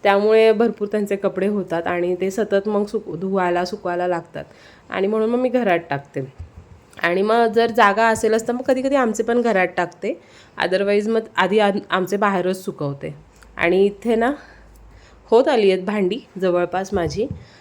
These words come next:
आणि आर्याला बोर होते म्हणून मग आर्याला मी काहीतरी खाऊ दिला. अ, काजू तिला खूप आवडतात, so मग मी तिला काजू दिला आणि थोड्या वेळानं मग ती काजू खायला गेली. आणि असंच मग मला काय बोलतात ते, वेळेचा सदुपयोग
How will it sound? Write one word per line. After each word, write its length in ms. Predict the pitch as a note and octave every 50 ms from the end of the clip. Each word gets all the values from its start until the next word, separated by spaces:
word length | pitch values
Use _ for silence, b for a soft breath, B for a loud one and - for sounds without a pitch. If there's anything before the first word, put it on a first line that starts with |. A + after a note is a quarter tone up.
| B B B
आणि 220 | - - F3 - G3
आर्याला 380 | G3 F#3+ F#3 G3 G3+ G#3+ A3
बोर 300 | G#3 G3+ G#3+ G#3 G#3+ A3+
होते 260 | B3 A#3 G3+ - F#3+
म्हणून 260 | G3 G#3 G#3 G3+ G3 G3
मग 120 | G3+ G3+
आर्याला 680 | G#3 G3 F#3+ F#3+ F#3+ F#3+ F#3+ F#3+ F#3+ F#3+ F#3+ F#3+ G3 G3
मी 120 | G#3 G#3+
काहीतरी 320 | G#3 G#3+ F#3+ F#3 G3 G#3 G#3 -
खाऊ 260 | - A3+ G3+ G3 G#3
दिला. 320 | G#3 G#3 F3 E3+ F3+ A3 C#4+ - b b b b b b -
अ, 160 | F3 F3 E3+
काजू 440 | E3+ E3+ A#3 G3+ F3+ F3+ F3+ G#3+ B3
तिला 240 | B3 C#4 B3 A3
खूप 260 | A3 A3 - G3+ - F3
आवडतात, 420 | D#3 D3+ D3 D3 D3 - F3+ G3 - - -
so 60 | F#3
मग 120 | F3+ F3+
मी 100 | F#3 G3+
तिला 160 | G3 G3+ G3+ G3+
काजू 400 | G3+ G#3 F#3 E3 E3 E3 F#3 F#3+
दिला 220 | F#3+ F3 F3 F3+
आणि 160 | F3+ F3+ G3 G3+
थोड्या 200 | G#3 G#3 F3+ E3+
वेळानं 200 | E3+ E3+ E3+ E3+
मग 120 | F3+ G3+ G#3
ती 60 | A#3
काजू 300 | - G3+ E3 D#3+ D#3 E3
खायला 260 | E3+ F#3 F3+ D#3 D#3
गेली. 320 | D3 D3+ D3+ C#3+ - - - - - b b b b b b b b b b b b b b _ _ _ _ _ - - - -
आणि 420 | D#3 D#3 D3+ D3+ D#3 D3+ D3+ D#3 D#3 D#3+
असंच 300 | D#3+ D3+ - F3 E3+ F3
मग 140 | F3+ F3 E3+
मला 320 | F3 E3 D#3+ D#3+ D#3+ D#3+
काय 180 | D#3 - F#3+ G3+
बोलतात 340 | F#3+ F3+ D#3 C#3+ - D#3
ते, 320 | D3 D3+ - E3 D#3+ D#3+ D#3 B B B B -
वेळेचा 360 | F#3+ F#3+ F#3 F#3 F#3 F#3+ G#3
सदुपयोग 680 | G#3 A3 A3 F3+ F3+ F3 F3+ - - F3 F3+ F3+ E3 -